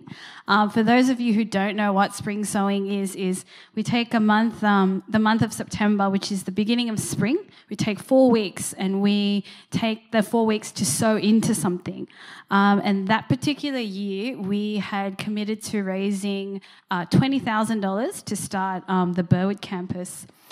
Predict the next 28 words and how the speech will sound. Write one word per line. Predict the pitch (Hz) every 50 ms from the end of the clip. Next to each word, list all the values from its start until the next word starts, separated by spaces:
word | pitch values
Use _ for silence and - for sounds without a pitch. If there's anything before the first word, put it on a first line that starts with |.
| - - - - - - _ -
Um, | 214 220 214 214 - -
anyway, | 262 302 285 262
so | 233 - 262
this | 247 220 294 339 320
picture | - 277 370 - -
is | 311 277 -
super | - - 311 302 254 277 277
significant | 247 - 262 233 208 220 220 214 - 262 254 - 240 226 -
for | - 220
me | 214 208 214 226 233 226 226
because | 220 208 - - - - 135 - 254 240 233 233 233 240 214 - -
I | - 208
think | 190 - 294 311 302
it | 330
really | 226 233 233 254 294 311 320 330
changed | 285 - - - 247 220 226 240 240 220 - -
the | - 220
way | 208 202 196 202 208 214
that | 208 202 196 190
I | 196 170 196 196 190 196 196 185
viewed | - 196 196 208 214 202
our | 196 185
community. | 180 - - 185 180 185 190 190 190 185 180 170 165 185 196 - - - - - - - - -
Um, | - 202 196 196 190 190 190 190 190 190 190 - - - - - - - - -
so | - - - 226 214 208 202 202 214 - -
<laughs> | - - 269 233 - - 185 - - - - 247 220 - - 277 202 - - - - - - - -
the | 269 262
Chapel | 262 - - 294 269 277 - 302 294 302 330